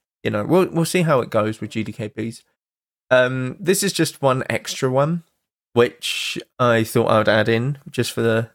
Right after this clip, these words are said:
the hell, the, or the shits and giggles of it.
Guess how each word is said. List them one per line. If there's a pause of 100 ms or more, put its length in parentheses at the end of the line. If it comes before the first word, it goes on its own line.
the
hell, (600)
the,
or
the
shits
and
giggles
of
it.